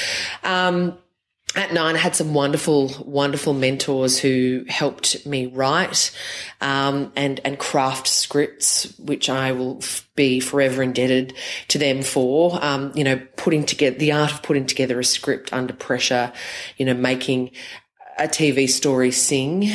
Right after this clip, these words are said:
um, you know, that they were just amazing. I've had a couple of fantastic female bosses, um, over the years, including one from,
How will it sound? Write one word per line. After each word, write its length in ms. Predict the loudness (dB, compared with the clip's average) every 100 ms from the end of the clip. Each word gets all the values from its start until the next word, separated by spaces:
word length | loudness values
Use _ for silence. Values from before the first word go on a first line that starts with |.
| 0
um, 560 | 0 0 0 -2 -4 -8
you 80 | -6
know, 260 | -4 -4 -6
that 160 | -8 -4
they 120 | -2
were 120 | -2
just 260 | -4 -4 -6 -12 -12 -12 -8 -2
amazing. 520 | 0 2 2 4 2
I've 120 | 2
had 100 | 0
a 40 | 0
couple 260 | 0 0
of 80 | -2
fantastic 800 | 0 0 0 0 0 0 -2 -4
female 400 | 0 0 0 0
bosses, 580 | 0 2 2 2 2 -2 -6 -10 -12 -6
um, 340 | -2 0 0 -2
over 260 | 0 2 0
the 80 | 0
years, 400 | 4 6 4 4
including 560 | 0 2 2 4 4
one 240 | 2 2 0
from, 400 | -2 -2 -2